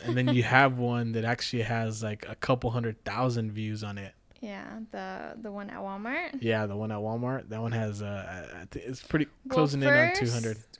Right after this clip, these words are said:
Speaker 2: first it was the one where I danced while Lucito was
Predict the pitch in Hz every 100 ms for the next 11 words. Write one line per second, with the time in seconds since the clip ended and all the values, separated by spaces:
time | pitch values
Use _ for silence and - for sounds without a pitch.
0 | - 262 262 311 - - 294 254 254 240
1 | 233 233 240 240 220 208 220 214 220 220
2 | 214 202 196 190 - - 202 202 196 196
3 | 208 208 196 202 208 226 196 196 202 220
4 | 214 208 196 185 190